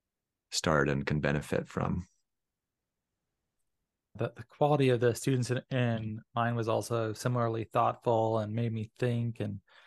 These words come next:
Speaker 2: I also like the pairing of intellectual activity with working with your hands too. I think for a lot of people, that's not that common. Uh, they, they clack on plastic keyboards all day long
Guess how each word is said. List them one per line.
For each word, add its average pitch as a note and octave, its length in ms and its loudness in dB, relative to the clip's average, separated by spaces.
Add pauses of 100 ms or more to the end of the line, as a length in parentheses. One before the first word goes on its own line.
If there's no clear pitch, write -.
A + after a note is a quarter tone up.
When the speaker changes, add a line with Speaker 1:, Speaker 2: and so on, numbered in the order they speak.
(460)
Speaker 2:
I B2+ 40 4
also C#3 220 6
like B2+ 180 4
the - 60 -2
pairing A#2+ 480 2
of A#2 200 0 (180)
intellectual B2 520 0
activity A#2 540 -2
with A2+ 240 -2
working A#2+ 340 -2
with A2+ 140 -4
your A2+ 120 -2
hands A2+ 500 -6
too. A#2+ 320 -6
I - 20 -10
think A2+ 220 -10
for A#2+ 80 -4
a A#2 40 -2
lot A2+ 200 2
of - 80 -10
people, A#2 320 -6
that's A2+ 180 -6
not A#2+ 260 4
that A#2 200 2
common. A#2+ 520 -2 (720)
Uh, B2+ 80 -2
they, A#2+ 140 0
they A#2+ 160 2
clack A#2+ 400 0
on B2 320 2
plastic A#2+ 380 0
keyboards C3 460 2
all B2+ 200 6
day B2 320 4
long A#2+ 600 0